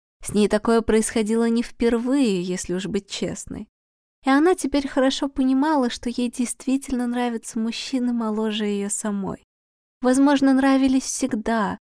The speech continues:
только она не отдавала себе в этом отчет. Но тут было что-то еще. Возможно,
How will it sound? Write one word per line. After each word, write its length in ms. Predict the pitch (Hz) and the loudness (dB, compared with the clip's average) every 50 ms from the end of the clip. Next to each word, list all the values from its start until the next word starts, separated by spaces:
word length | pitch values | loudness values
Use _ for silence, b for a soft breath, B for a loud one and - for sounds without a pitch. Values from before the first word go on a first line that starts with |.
| _ _ _ _ _ | _ _ _ _ _
только 380 | - 240 233 226 - - 240 233 | -2 -2 -2 -2 -2 -2 0 0
она 180 | 233 233 240 233 | 0 0 0 0
не 180 | 233 233 233 | 0 0 0
отдавала 560 | 226 220 202 220 220 226 262 269 269 254 233 | -2 -2 -2 -2 -2 0 0 2 2 0 0
себе 360 | 220 - - 220 208 220 233 226 | -2 -4 -6 -4 -2 -2 -2 -2
в 60 | 233 | -2
этом 280 | 233 220 - 233 226 | -4 -4 -4 -4 -4
отчет. 480 | 233 233 - - - - - 185 - - _ - - _ _ _ _ _ _ _ _ _ _ _ _ _ - | -4 -6 -6 -10 -12 -10 -10 -10 -10 -12 _ -20 -20 _ _ _ _ _ _ _ _ _ _ _ _ _ -4
Но 120 | 190 190 | -4 -4
тут 280 | 190 - 254 262 240 233 | -4 -2 -2 -2 -2 -4
было 300 | - 214 226 226 226 220 | -4 -4 -2 -2 -2 -4
что-то 380 | - - - 226 220 - - | -6 -8 -10 -12 -10 -8 -6
еще. 580 | 220 220 226 240 - - - - - 220 185 - - _ _ _ _ _ _ _ _ _ _ _ _ _ _ _ _ _ | -6 -6 -6 -8 -10 -10 -12 -8 -6 -6 -6 -8 -10 _ _ _ _ _ _ _ _ _ _ _ _ _ _ _ _ _
Возможно, 640 | - 185 190 190 185 - 220 262 269 254 - 214 214 | -4 -2 0 0 0 2 2 2 2 2 2 0 0